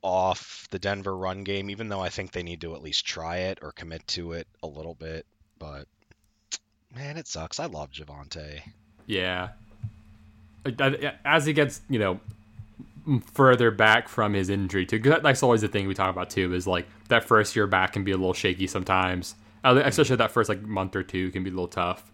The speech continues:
Speaker 2: um, until you get your feet back under you and, like, get mentally,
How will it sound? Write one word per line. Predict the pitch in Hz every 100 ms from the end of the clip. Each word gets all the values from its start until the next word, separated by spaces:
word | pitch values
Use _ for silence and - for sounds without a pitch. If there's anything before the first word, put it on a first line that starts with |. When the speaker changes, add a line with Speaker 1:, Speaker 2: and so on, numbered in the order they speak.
| -
Speaker 2:
um, | 101 87 90
until | 92 92
you |
get | 101
your | 90
feet | 98 92
back | 90
under | 92 90 90
you | 87
and, | 90 85
like, | 87 - - - -
get | 110 123 123
mentally, | 107 104 104 - 98 95 87 82